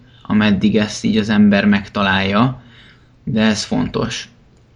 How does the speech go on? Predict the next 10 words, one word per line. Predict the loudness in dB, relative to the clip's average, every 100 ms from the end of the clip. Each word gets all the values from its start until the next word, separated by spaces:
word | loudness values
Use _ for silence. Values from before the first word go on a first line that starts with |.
| _ -2
És | -2 2
én | 4 4
valahogy, | 4 4 4 4 2 -2
valahogy | 2 4 4
így, | 4 4 0
így | 0 2
ezt | 0 -2
éreztem | -2 -2 -4 0 2
egész | 2 0 -4
végig, | -4 -2 0 0